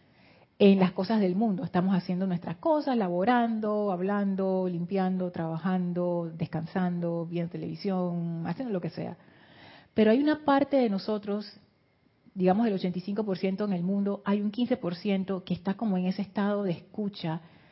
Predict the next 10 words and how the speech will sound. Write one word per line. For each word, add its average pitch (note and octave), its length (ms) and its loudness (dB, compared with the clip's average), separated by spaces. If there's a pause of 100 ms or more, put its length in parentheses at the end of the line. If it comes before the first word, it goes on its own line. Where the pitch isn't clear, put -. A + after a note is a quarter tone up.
(1000)
siempre C4 400 4
atento F#3 760 2 (220)
por G3 140 2
si G3+ 100 0
hay F#3 80 4
alguna G3+ 340 2
directriz F3+ 460 0
de F#3+ 80 2
la F3 120 -2
presencia. D#3+ 720 -4